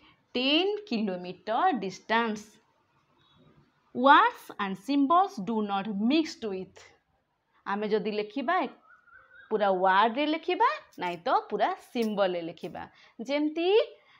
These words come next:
the unit of velocity। Unit of velocity is meter per second। We have to write meter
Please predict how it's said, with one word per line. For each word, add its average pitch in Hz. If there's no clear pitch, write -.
the 226
unit 254
of 220
velocity। 226
Unit 220
of 220
velocity 214
is -
meter 208
per 196
second। 339
We 277
have 381
to 294
write 202
meter 190